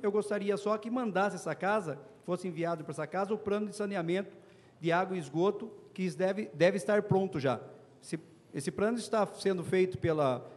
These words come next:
é, em parceria com o P C J e não foi apresentado até hoje nessa casa. Gostaria que esse plano fosse apresentado a essa casa.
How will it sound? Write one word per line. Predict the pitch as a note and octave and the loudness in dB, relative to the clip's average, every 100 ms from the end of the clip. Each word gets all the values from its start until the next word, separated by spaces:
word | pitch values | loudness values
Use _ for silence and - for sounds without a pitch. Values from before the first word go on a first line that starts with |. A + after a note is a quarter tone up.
| - | -6
é, | C3+ C3 C3 C3 B2+ B2 | 0 2 2 2 2 0
em | B2 | 0
parceria | D3 D3 D#3 E3 | 0 0 0 0
com | D#3 | 0
o | |
P | E3 | -4
C | D#3+ D#3 | -2 0
J | D3+ G3 G#3+ | 2 2 2
e | A3+ | -4
não | A#3 | -2
foi | G#3+ A3 | 2 2
apresentado | A3 G#3 G3+ F#3+ G3 | 2 2 2 0 0
até | G3 | 2
hoje | G3 F#3 | 2 2
nessa | F3+ E3+ | 0 -2
casa. | D#3+ E3+ G3+ A3 - - - | 0 2 0 -2 -12 -18 -2
Gostaria | G3+ G3+ G#3 G3 | -2 0 0 0
que | F#3+ | 0
esse | G3 | -6
plano | F#3 F3+ F#3 | -2 -2 0
fosse | F#3 | -4
apresentado | F#3 F3+ F#3+ F3+ E3 E3 | -4 -4 -4 0 0 0
a | |
essa | E3 F3 | -4 -6
casa. | B2 A#2 - | -6 -8 -10